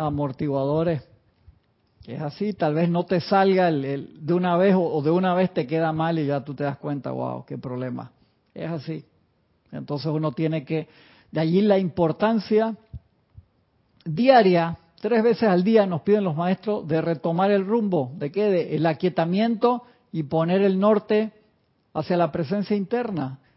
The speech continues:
Todos los días, ¿por qué? Porque todos los días estamos en ese camino que se te tiran, se te cruzan, tenemos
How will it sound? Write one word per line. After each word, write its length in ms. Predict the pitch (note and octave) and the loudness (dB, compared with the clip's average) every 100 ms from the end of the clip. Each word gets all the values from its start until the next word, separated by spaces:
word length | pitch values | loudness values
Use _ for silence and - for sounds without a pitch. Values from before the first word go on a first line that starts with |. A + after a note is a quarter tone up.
| _ _ | _ _
Todos 400 | D#3+ E3 E3 G3 | 0 2 2 2
los 240 | F#3+ D#3 D3 | 2 0 -2
días, 340 | A3 A3+ F3+ | 0 0 0
¿por 240 | - D3+ | -4 -10
qué? 220 | - F#3+ F3+ | -6 -4 -4
Porque 340 | D3 B2 D3+ | -6 -10 -10
todos 400 | - - D#3+ F3+ | -8 -2 0 0
los 160 | E3+ C3 | 0 0
días 240 | E3+ E3+ | 0 -2
estamos 400 | - E3+ F3+ F#3 | -2 -2 -2 -4
en 200 | D3 D3 | -4 -6
ese 220 | E3+ G3+ | -4 -6
camino 580 | E3 D3 D#3 F3 F3 F3+ _ _ _ _ - | -4 -4 -2 -2 -4 -6 _ _ _ _ -8
que 240 | F3 D#3+ - - | -4 -4 -6 -8
se 100 | E3 | -6
te 140 | D3 | -6
tiran, 440 | A#2+ F3+ F3 F3 | -2 0 2 0
se 160 | E3 D3+ | -2 -6
te 160 | C#3+ B2+ | -6 -4
cruzan, 540 | F3+ F#3 F3 F3+ F3 - - - | 2 2 0 -6 -8 -16 -20 -10
tenemos 380 | D3+ D#3+ E3+ | -4 -2 -2